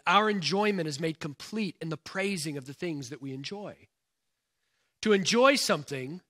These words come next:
and to keep it on the inside is not to really enjoy that thing. And we do this in all kinds of ways, don't we? Many of you enjoy Star Wars. One of our elders, Mark Henley,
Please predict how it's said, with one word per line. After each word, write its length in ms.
and 120
to 80
keep 240
it 80
on 140
the 160
inside 640
is 160
not 220
to 100
really 400
enjoy 500
that 300
thing. 240
And 120
we 120
do 100
this 260
in 120
all 320
kinds 320
of 80
ways, 320
don't 240
we? 260
Many 240
of 100
you 220
enjoy 880
Star 480
Wars. 340
One 140
of 60
our 80
elders, 400
Mark 220
Henley, 380